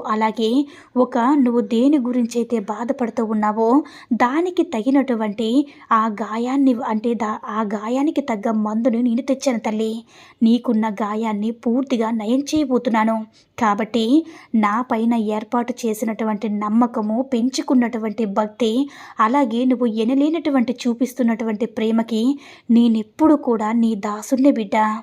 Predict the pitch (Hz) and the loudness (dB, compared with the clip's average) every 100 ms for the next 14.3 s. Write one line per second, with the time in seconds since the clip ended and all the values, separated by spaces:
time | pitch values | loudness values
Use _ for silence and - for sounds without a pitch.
0 | _ - - - 214 214 233 233 233 220 | _ -20 -18 -4 0 2 2 2 0 0
1 | 220 214 226 233 208 214 214 214 214 220 | 0 0 0 0 0 0 -2 -2 -2 2
2 | 285 285 - - 233 254 220 220 262 330 | 2 2 -18 -2 0 0 -2 -4 0 2
3 | 320 254 220 220 202 220 214 220 240 214 | 2 0 -2 -4 -4 -4 -4 -2 0 0
4 | 220 285 302 339 233 214 226 226 220 240 | 0 0 2 0 -2 -2 -2 -2 -2 -2
5 | 220 220 254 226 214 269 294 - - - | -4 -4 -4 -4 2 0 0 -14 -16 -4
6 | 214 226 311 262 - 240 226 214 233 220 | -2 0 -2 -4 -4 -2 0 0 -2 0
7 | 233 285 - - - 226 247 214 208 254 | 0 -2 -4 -20 -8 -2 0 0 2 0
8 | 226 226 226 208 - 233 214 247 220 226 | 2 -2 -2 -2 0 0 2 0 2 0
9 | 220 _ - - 302 330 285 220 226 330 | -4 _ -20 0 4 6 4 2 -2 2
10 | 320 285 233 240 233 226 214 220 254 277 | 2 2 0 0 -4 -4 -4 -2 2 2
11 | 269 233 226 240 - 220 226 220 214 233 | 2 0 -2 -4 -4 -2 0 0 -4 -2
12 | 220 226 262 285 220 214 214 214 226 226 | 0 2 4 2 2 -2 -2 -2 -2 -4
13 | 220 277 277 302 330 254 214 220 233 214 | -4 0 2 4 4 2 2 0 0 0
14 | 220 226 | 0 -2